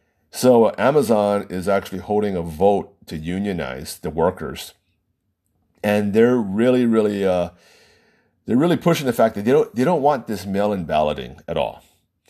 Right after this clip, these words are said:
because they feel that mail-in ballots disenfranchise the voters. They wanna do in-person voting. They said it's the best appro-, approach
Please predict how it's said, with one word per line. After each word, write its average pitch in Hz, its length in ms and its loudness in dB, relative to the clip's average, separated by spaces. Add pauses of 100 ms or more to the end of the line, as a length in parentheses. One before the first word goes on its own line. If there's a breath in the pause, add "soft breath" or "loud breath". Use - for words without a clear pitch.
(280 soft breath)
because 113 460 0
they 120 180 0
feel 127 260 0
that - 180 0
mail-in 117 300 0
ballots 92 360 -2
disenfranchise 110 800 -4
the 143 80 -2
voters. - 500 0 (760)
They 127 140 0
wanna 160 240 2
do 127 400 -2 (300)
in-person 147 840 -2
voting. 120 360 2
They 104 80 -4
said 120 180 -4
it's 117 120 -4
the 107 60 -6
best 117 340 2
appro-, - 340 -10
approach 127 500 0